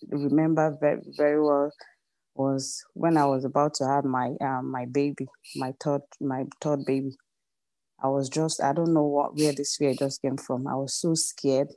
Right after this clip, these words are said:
At some point, I was always crying. I,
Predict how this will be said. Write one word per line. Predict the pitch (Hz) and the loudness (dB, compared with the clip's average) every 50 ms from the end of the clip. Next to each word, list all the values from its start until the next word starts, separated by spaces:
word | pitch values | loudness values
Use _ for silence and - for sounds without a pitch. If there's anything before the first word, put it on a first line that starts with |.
| _ _ _ _ _ _ _ _ _ _ _ - | _ _ _ _ _ _ _ _ _ _ _ -12
At | 139 127 | -12 -8
some | - - 135 127 135 | -6 -4 -4 -4 -4
point, | - - 147 147 143 139 | -4 -2 -2 0 2 2
I | 131 127 | 2 2
was | 127 131 131 127 | 2 0 0 0
always | 156 160 160 165 165 160 - - | 2 4 4 4 2 0 -2 -6
crying. | - - 156 143 139 135 131 123 - - _ _ _ _ _ _ - | -4 0 2 2 2 2 0 -4 -8 -14 _ _ _ _ _ _ -20
I, | - | -16